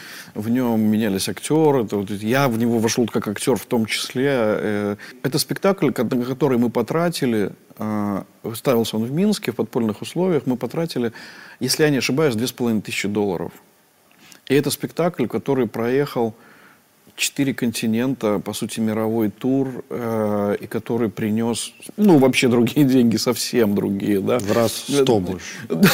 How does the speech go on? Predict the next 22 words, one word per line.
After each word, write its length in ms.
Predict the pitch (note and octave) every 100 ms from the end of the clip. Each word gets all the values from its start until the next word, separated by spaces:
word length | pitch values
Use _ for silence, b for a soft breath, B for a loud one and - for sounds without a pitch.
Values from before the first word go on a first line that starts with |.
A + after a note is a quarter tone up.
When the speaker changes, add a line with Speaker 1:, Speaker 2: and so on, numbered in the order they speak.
| -
Speaker 1:
да, 220 | F3 G#3+
нет, 200 | F3 D#3
да, 100 | D3
наверно, 260 | C#3 D3
в 80 | C#3
тысячу, 460 | - C3+ A#2+ G#2 G#2+
да. 160 | A#2+ C#3
То 80 |
есть 140 | B2+ B2+
это 200 | A#2 A#2+
когда, 400 | C3+ C#3 D3+ C#3 B D#3+
это 200 | D#3 D3
когда 340 | D3 D3+ D3 D3
спектакль 560 | - D#3 - F3+ E3+
приезжает 720 | B2+ C3+ B2+ B2+ C3 B2 A#2
в, 180 | B2 A2+
м, 760 | B2 A2+ A2+ G#2+ G#2+ G2 F2 A2
играться 480 | A2+ B2 A2+ - A#2
в 180 | G2+ G#2+
Австралию 580 | A2 - F3 G#3 F3+ B2+
на 100 | A#2+
месяц, 540 | A#2+ F#2 - E2 -